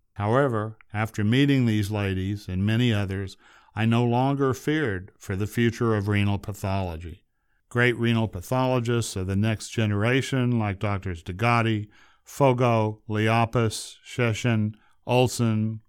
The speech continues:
Rakusin, Picken, Nast, Fiddler, Barasoni Thomas,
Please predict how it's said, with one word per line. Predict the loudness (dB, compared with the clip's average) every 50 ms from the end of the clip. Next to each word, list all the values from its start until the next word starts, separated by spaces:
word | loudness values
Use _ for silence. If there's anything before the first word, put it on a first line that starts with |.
| -4
Rakusin, | 0 0 2 2 0 -2 -4 -4 -2 -2 -2 -2 -2 -4 -6 -10 _ _ _ _ _ -2
Picken, | 0 0 0 2 0 0 2 0 0 -4 _ _ -6
Nast, | 0 2 2 4 4 2 2 -2 -6 -14 _ _
Fiddler, | _ -2 0 0 2 2 2 2 2 0 -2 -4 -10 -20 _ _ -20 _ _ -2
Barasoni | 0 2 2 2 0 0 0 0 2 2 0 0
Thomas, | 2 2 4 4 6 4 4 2 0 -2 -6 -10